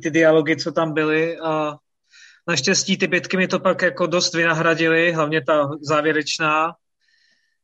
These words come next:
ale to mezi tím byla dost velká bída, no. A vlastně mě jako fascinuje, že za celý ty čtyři filmy, za celý ten Monsterverse tam nebyla vlastně jediná jako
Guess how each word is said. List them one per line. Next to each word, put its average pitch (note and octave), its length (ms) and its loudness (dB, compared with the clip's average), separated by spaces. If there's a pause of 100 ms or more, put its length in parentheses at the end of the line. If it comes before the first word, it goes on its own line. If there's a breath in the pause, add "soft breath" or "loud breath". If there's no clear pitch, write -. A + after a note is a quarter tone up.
(300)
ale D3+ 540 0 (640 loud breath)
to E3+ 120 0
mezi D#3+ 260 0
tím F3 180 -2
byla E3+ 140 2
dost E3 160 0
velká F3+ 320 2
bída, F#3+ 320 0
no. C#3 260 -2 (1000)
A C#3+ 40 -6
vlastně D3+ 280 -2
mě F3 80 0
jako F3 300 0
fascinuje, F#3+ 680 0
že F#3 360 2 (200)
za E3+ 200 0
celý F3+ 280 0
ty F3+ 220 0
čtyři F3+ 540 0 (140)
filmy, F3+ 640 2
za D#3+ 140 -2
celý E3+ 200 -2
ten F3 140 -2
Monsterverse F3 500 -2
tam F3+ 100 -2
nebyla F3 260 0
vlastně F3+ 320 -2
jediná F3+ 540 2
jako F3+ 360 -2